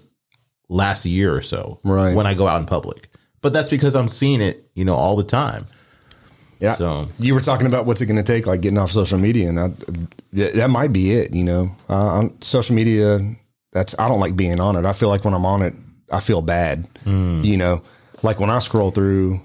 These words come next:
Speaker 2: and read about everything that's going on, like, it doesn't make me feel good.
Speaker 1: Yeah.
Speaker 2: You know what I mean? Like, you see a lot of people imploding on social media and airing out all their dirty laundry on. It's like, I don't wanna see that, man. Like, that's your private business, you know? Like,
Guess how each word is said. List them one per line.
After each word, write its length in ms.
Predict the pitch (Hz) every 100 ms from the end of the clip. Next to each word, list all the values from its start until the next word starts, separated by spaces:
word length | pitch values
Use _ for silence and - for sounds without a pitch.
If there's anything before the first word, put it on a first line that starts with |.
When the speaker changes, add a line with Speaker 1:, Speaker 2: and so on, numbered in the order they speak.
| -
Speaker 2:
and 520 | 98 92 90 87 90 - _ _ - - _ _ _
read 300 | 104 101 98
about 160 | 95 95
everything 240 | 92 92
that's 140 | 95 82
going 260 | 98 92
on, 220 | 92 92 92
like, 240 | 85 82 - - _
it 140 | 92 98
doesn't 220 | 110 98
make 120 | 92
me 100 | 90
feel 220 | 87 90
good. 360 | 85 90 85 90
Speaker 1:
Yeah. 240 | 98 78 95
Speaker 2:
You 80 | 104
know 80 | 95
what 80 | 92
I 40 |
mean? 340 | 95 95 95 - _
Like, 160 | 92 85
you 40 |
see 140 | 92 101
a 60 |
lot 180 | 90 90
of 60 | 90
people 280 | 101 92 90
imploding 600 | 87 92 92 92 90 85 -
on 80 | 92
social 260 | 104 92 98
media 300 | 95 95 90
and 100 | 87
airing 260 | 92 95
out 120 | 95
all 100 | 95
their 120 | 92 92
dirty 220 | 95 92
laundry 360 | 90 95 92 92
on. 300 | 92 95 - - _ _
It's 100 | -
like, 120 | 123
I 20 | -
don't 80 |
wanna 140 | 101 76
see 220 | - 78
that, 180 | 78 80
man. 200 | 85 95
Like, 180 | 110 -
that's 180 | 104
your 60 | 113
private 320 | 104 101 90
business, 360 | 85 95 98 -
you 80 | 92
know? 180 | 95 92
Like, 220 | 82